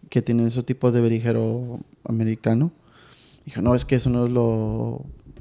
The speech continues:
tradición mexicana". Digo, pues, para empezar, es, son yeguas, por decir, americanas. Era un torneo particular. Y esa calidad de animal se trabaja de esa manera. Un pretal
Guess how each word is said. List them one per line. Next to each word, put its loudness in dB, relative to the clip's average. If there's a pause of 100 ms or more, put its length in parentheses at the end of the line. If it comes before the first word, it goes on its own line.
(100)
tradición 0
mexicana". -4
Digo, -10 (500)
pues, -6
para -6
empezar, -2
es, -2
son -4
yeguas, -2
por -4
decir, -4
americanas. -6 (240)
Era -6
un -8
torneo -4
particular. -4 (540)
Y 2
esa 2 (180)
calidad 2
de 2
animal 0
se -6
trabaja -4
de -4
esa -8
manera. 0
Un -2
pretal -2